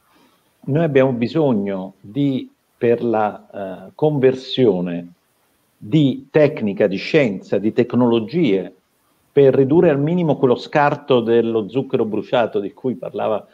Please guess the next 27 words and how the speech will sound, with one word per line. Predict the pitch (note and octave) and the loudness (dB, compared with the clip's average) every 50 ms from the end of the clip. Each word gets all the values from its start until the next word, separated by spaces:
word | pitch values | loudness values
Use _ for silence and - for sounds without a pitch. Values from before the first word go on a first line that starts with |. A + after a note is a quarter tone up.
| _ _ _ _ | _ _ _ _
un | - G#2 G2 | -16 -16 -16
signor | - - - A2 A2+ G#2+ - | -14 -8 -4 -4 -2 -2 -4
Polvani, | - - A2 G2 F#2+ A2 C#3 C#3+ D3 C3+ G#2 E2+ - - - _ _ _ _ _ | -2 0 0 0 2 2 0 0 2 0 -2 -4 -6 -12 -20 _ _ _ _ _
perché | A#2+ G#2 G2+ - G2+ | 0 2 2 2 2
vogliamo | G2 A#2+ B2 B2+ C3+ C3 | 2 4 4 4 4 4
aumentare | A#2+ A#2 A#2 A2+ A2+ - D#3 C#3+ C#3 | 4 4 2 0 2 2 2 4 4
la | B2 A2+ A2+ | 4 4 4
resa, | A#2 D3+ E3 D3 A2+ G2 - A2 G2+ G2 | 4 4 4 2 2 0 0 -2 -2 -2
perché | F#2+ - A#2+ G#2 - - - C3+ | -2 -2 -4 -4 -4 -2 -2 0
ogni | C#3 D3 D#3 D3 C#3 C3 | 0 0 0 -2 -2 -4
scarto | C3 - - _ - D3+ D#3 D#3+ D#3+ D#3+ E3 - _ - D#3 D3+ D3 - - - _ _ _ _ _ _ _ | -4 -8 -10 _ -2 0 0 0 0 -2 -4 -6 _ 0 0 0 0 -4 -10 -20 _ _ _ _ _ _ _
fisico | _ - G#3 A#3 A#3 G3+ G#3+ A#3 G#3+ A3 - G#3+ G3+ G3+ F#3+ F3+ - - _ - | _ 2 2 2 2 2 0 -2 -2 2 4 4 6 6 4 2 -4 -12 _ -2
e | D3 D3 | 0 2
umano, | D3+ C#3 C3 B2+ A2+ G2 F#2 F2 F#2 F2+ F2+ F#2 F#2 - _ | 2 4 2 2 0 0 -2 -4 -6 -6 -8 -10 -12 -16 _
come | - A#2 G#2+ G#2 G#2 | -4 -2 -2 -2 -2
dice | G2+ G#2+ G2+ - G#2+ | -2 -4 -4 -2 -4
il | G2 - | -4 -4
Papa | - - G#2+ G2+ - - F#2+ | -4 -4 -4 -4 -4 -4 -6
nella | F2+ F#2 F2+ F#2 F#2 | -6 -8 -8 -8 -8
Laudato | F2+ F#2 F#2+ G2 F#2 F2 - - E2+ | -8 -8 -8 -10 -12 -12 -12 -16 -20
Si, | - - - F#2+ E2 D2+ - _ _ _ _ _ _ _ _ _ | -18 -12 -12 -10 -10 -12 -14 _ _ _ _ _ _ _ _ _
è | - G#2+ | 2 4
un | G#2+ A2+ A2+ A2 | 6 6 6 6
danno | B2 A2 G2 F#2 F#2 G2 G#2 A2+ C3 D3+ - - - _ _ | 6 4 4 2 2 2 2 2 0 -2 -4 -8 -14 _ _
comunque | - A#2 G#2 G#2+ G#2 F2+ - - - _ - C3 D#3 D#3 - _ _ _ _ _ _ _ _ _ _ | -2 0 0 0 0 -2 -4 -10 -12 _ -4 -4 -4 -6 -10 _ _ _ _ _ _ _ _ _ _
per | - - - - | -8 -8 -8 -8
tutti, | - A#2+ F2 - - - _ - C#3 F3 - - | -8 -10 -10 -10 -12 -18 _ -12 -12 -12 -12 -14